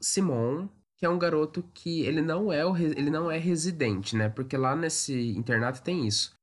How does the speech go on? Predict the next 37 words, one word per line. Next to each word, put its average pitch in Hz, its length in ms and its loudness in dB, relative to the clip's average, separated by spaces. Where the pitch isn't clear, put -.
Tem 135 160 4
os 156 140 0
alunos 147 380 0
que 147 100 -2
moram 143 320 2
na 185 120 0
escola 120 680 -2
e 127 80 -2
estudam 131 440 -2
na 156 100 -2
escola, 123 540 -2
e 147 80 -4
tem 156 240 2
os 185 520 0
não 143 200 2
residentes, 170 840 0
que - 140 -4
é 135 60 2
o 143 60 2
Simon 143 400 0
e 147 100 0
a 151 60 -4
Sarah. 123 460 0
A 151 40 -6
Sarah 131 280 0
é 135 40 2
a - 20 0
irmã 135 240 0
dele. 101 420 -2
Os 127 120 -4
dois 131 340 0
pagam 160 460 -2
a 180 80 -4
escola, 127 460 -2
estudam 147 380 -2
na 165 100 -2
escola, 143 540 -4